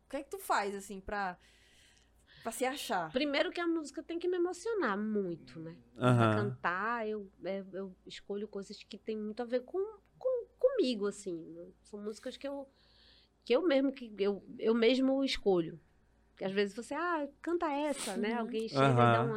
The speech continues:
Speaker 2: uma, dá uma ideia, mas geralmente são músicas que eu, que eu quero muito cantar, né? E mas eu acho que o processo é muito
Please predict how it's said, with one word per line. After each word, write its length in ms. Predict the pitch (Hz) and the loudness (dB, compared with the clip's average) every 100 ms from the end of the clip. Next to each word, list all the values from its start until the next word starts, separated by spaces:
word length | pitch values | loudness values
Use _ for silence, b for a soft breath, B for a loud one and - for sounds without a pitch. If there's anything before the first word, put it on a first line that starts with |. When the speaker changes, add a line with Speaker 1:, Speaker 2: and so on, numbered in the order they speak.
| 214 196 | -2 -6
Speaker 2:
uma, 100 | 185 | -6
dá 140 | 190 | -6
uma 100 | 214 | -6
ideia, 260 | 220 190 190 | -4 -4 -4
mas 200 | 190 190 | -6 -6
geralmente 460 | 214 240 247 247 | -4 -4 -4 -4
são 180 | 247 254 | -6 -6
músicas 420 | 247 233 - 254 | -6 -8 -6 -8
que 120 | - 262 | -4 -4
eu, 220 | 269 269 - B B B B B B B | -4 -6 -12 B B B B B B B
que 60 | 262 | -6
eu 40 | |
quero 420 | 262 - 240 233 226 | -2 4 6 6 4
muito 300 | 208 202 - | 0 0 -4
cantar, 440 | 202 196 165 - _ _ _ - | -10 -8 -8 -10 _ _ _ -18
né? 260 | 165 170 185 _ b b b b - | -14 -12 -14 _ b b b b -12
E 840 | 170 175 175 165 160 160 - - - _ _ - | -8 -6 -6 -8 -8 -8 -8 -12 -16 _ _ -2
mas 180 | 269 285 | 0 2
eu 60 | |
acho 80 | 349 | 2
que 80 | - | 2
o 40 | |
processo 680 | 302 349 311 311 302 - 330 | 2 2 2 0 0 0 0
é 80 | 311 | 2
muito 460 | 302 302 311 339 | 2 0 -2 -4